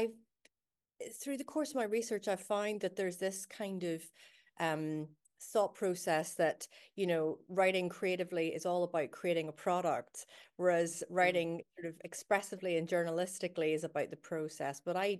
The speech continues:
Speaker 1: don't agree. I think that, um, there's a real value in the process of writing creatively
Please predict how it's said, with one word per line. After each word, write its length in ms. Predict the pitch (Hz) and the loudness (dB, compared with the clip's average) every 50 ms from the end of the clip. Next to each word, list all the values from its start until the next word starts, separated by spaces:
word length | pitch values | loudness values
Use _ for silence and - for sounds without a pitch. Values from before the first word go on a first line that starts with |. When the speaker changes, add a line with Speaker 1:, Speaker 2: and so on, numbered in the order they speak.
| 185 - | -4 -4
Speaker 1:
don't 220 | 175 175 170 - | -4 -4 -4 -6
agree. 400 | 151 147 - 151 156 151 151 151 | -10 -8 -4 -2 -2 0 0 0
I 80 | 151 151 | 0 -2
think 420 | 151 - 175 165 156 147 - - _ - - - - - _ _ - | -2 -4 -4 -4 -4 -6 -10 -16 _ -20 -20 -20 -20 -20 _ _ 2
that, 360 | 165 156 147 143 147 - - - | 4 4 4 2 -2 -10 -12 -8
um, 440 | - 151 147 151 151 151 147 147 - - _ _ _ _ _ | -6 -4 -4 -4 -4 -4 -4 -6 -6 -10 _ _ _ _ _
there's 240 | - 165 160 156 156 | -2 -2 -2 0 -2
a 80 | 165 151 | -6 -4
real 240 | 160 165 160 160 | -2 -2 -2 -2
value 640 | 151 147 151 143 147 151 156 156 156 147 139 143 143 - | -2 -2 -2 0 0 0 -2 -2 -2 -4 -4 -4 -4 -4
in 100 | - 147 | -4 -6
the 80 | 147 143 | -6 -6
process 640 | - - - 226 226 247 233 - - 240 226 226 - | -8 -4 2 2 2 2 0 0 0 0 0 0 -2
of 140 | 214 - 190 | -4 0 0
writing 260 | 175 170 170 170 170 | 0 2 2 0 -2
creatively 640 | 165 - 185 170 165 170 160 165 165 160 160 156 | -2 -2 -2 0 0 0 -2 0 0 0 0 0